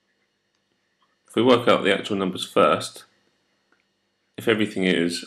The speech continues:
uh, three hundred and fifty for that one, ten percent means I divide it by ten, which is thirty-five. And to find a half of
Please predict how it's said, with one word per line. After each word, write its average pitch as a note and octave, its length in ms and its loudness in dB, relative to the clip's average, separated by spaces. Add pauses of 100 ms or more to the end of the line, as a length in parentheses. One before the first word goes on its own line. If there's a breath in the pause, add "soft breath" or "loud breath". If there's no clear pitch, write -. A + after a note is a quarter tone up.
(140)
uh, F2+ 260 -8
three - 260 -8
hundred F2+ 220 -6
and D#2+ 120 -14
fifty F2 280 -4
for F2 160 -8
that - 140 -6
one, G#2+ 240 -6 (400)
ten G#2+ 180 0
percent - 360 -4
means F2+ 180 -4
I F#2 60 -2
divide F2 280 -2
it D2+ 60 -2
by D#2 80 -2
ten, F2+ 440 -6 (920)
which - 100 -14
is - 140 -8
thirty-five. - 760 -2 (1500 loud breath)
And F#2+ 180 -2
to - 100 -12
find G2+ 240 -2
a - 60 -8
half - 400 -2
of F2 200 -8